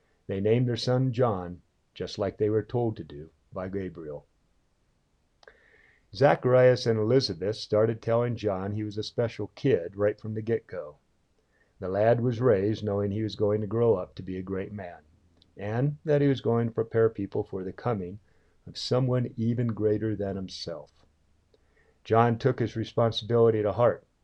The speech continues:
and spent much of his childhood at the temple when his dad was teaching. Gabriel's announcement to Mary. It was mid-November,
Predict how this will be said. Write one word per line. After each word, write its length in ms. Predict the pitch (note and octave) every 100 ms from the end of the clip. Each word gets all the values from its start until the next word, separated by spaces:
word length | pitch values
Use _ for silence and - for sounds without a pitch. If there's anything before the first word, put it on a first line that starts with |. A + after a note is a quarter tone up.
| -
and 140 | F2
spent 280 | - G2+ E2+
much 280 | G2 A#2+ C#3+
of 80 | C#3
his 120 | C#3
childhood 580 | - B2+ G2+ F2 F#2+ G2+
at 120 | -
the 80 | G2+
temple 500 | - A#2+ A2+ E2+ - _ _
when 140 | F2+ E2+
his 140 | F2+
dad 320 | - E2+ E2
was 160 | F2+ -
teaching. 420 | - G2 - - _ _ _ _ _ _ _ _ _ _ _ _ _ _ _ _ _ _ _ _ _ _ _ _ _ _ _ -
Gabriel's 600 | - E3 F3 F3+ D#3+ C3+
announcement 760 | B2+ A#2+ A#2+ B2 B2 A#2 - - - _
to 140 | - G2
Mary. 520 | F#2+ D#2+ - - - _ _ _ _ _ _ _ _ _ - - - - _ _ _ _ _ -
It 140 | D3
was 180 | - B2
mid-November, 880 | D#3+ D#3 D3+ C3+ C#3+ A#2 F#2+ B2+